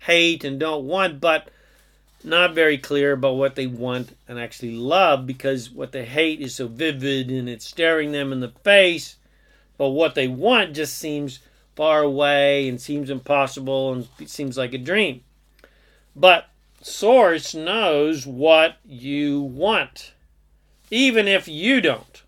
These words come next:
which is the complete opposite of what you don't want.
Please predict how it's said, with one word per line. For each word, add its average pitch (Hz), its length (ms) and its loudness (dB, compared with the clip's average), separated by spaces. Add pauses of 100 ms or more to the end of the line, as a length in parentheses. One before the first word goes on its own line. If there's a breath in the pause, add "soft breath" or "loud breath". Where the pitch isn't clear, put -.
which 147 260 -12
is 156 340 -4
the 131 100 -12
complete 147 440 -8
opposite 143 600 -4 (480 soft breath)
of 127 380 -6
what 107 380 -8 (100)
you 135 400 -8 (100)
don't 220 400 4
want. 135 220 -20